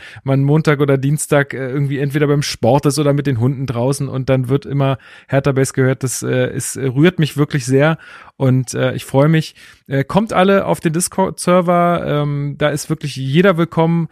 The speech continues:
ähm, der gerne Bock auf Austausch hat. Ähm, ja, also Adresse und so findet ihr alles, äh, über die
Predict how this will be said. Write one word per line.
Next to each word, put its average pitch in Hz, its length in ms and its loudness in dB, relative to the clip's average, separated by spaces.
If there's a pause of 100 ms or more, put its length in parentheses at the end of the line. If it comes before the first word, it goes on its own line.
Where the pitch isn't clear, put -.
(340)
ähm, 139 480 2
der 147 120 4
gerne 139 440 2
Bock 151 200 -2
auf 139 100 -4
Austausch 147 560 -2
hat. 143 240 -2 (360)
Ähm, 127 500 -2
ja, 123 160 -2 (140)
also 127 380 -4 (540)
Adresse 156 500 2
und 147 180 2
so 151 120 2
findet 160 340 2
ihr 151 200 2
alles, 143 280 2
äh, 135 280 0
über 135 260 2
die 127 320 0